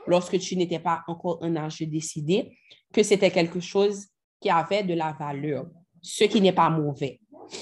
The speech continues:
Mais nous allons voir à la lumière de la parole de Dieu, quel,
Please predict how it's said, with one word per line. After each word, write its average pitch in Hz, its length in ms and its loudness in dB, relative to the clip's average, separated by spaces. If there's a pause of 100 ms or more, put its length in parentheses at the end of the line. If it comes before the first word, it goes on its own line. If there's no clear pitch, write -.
(260)
Mais 220 120 8
nous 285 180 8
allons 269 240 8
voir 190 640 6
à 180 80 6
la 170 120 6
lumière 175 380 4
de 196 100 6
la 185 140 4
parole 165 400 0
de 151 100 -2
Dieu, 156 460 -2 (840)
quel, 277 300 6